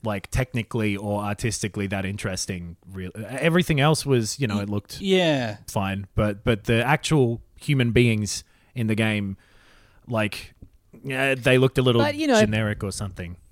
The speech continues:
Speaker 3: in spite of what I just said, I, I, I do kind of, I kind of appreciate the fact that they're, that it is a bit more of a kind of pared back, uh, approach.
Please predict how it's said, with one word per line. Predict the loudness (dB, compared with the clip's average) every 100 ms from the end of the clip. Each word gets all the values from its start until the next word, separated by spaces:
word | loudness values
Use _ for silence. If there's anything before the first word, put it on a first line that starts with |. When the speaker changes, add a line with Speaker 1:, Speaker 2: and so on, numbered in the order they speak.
| _ _ _ _ _ _ _ _ _ _
Speaker 3:
in | -6 -2
spite | 4 6
of | 8
what | 6
I | 6
just | 2
said, | 2 4
I, | 2 2
I, | -2 -4 -6 -2
I | -2
do | 0 0
kind | 2 0
of, | -2 -6 -12 _
I | -2 2
kind | 6 6
of | 4
appreciate | 2 2 2 2 0 -2
the |
fact | -2 0 0
that | -2
they're, | -2 -2 -4 -10 -8
that | -2 2
it | 4
is | 4
a | 2
bit | 0
more | 0 0
of | 2
a | 0 0
kind | -2 -4
of | -2
pared | -2 -2 -2 -2
back, | -4 -4 -8 -18 -20 _ _ _ _ _
uh, | 0 2 4 2 2
approach. | 0 4 6 6 2 -4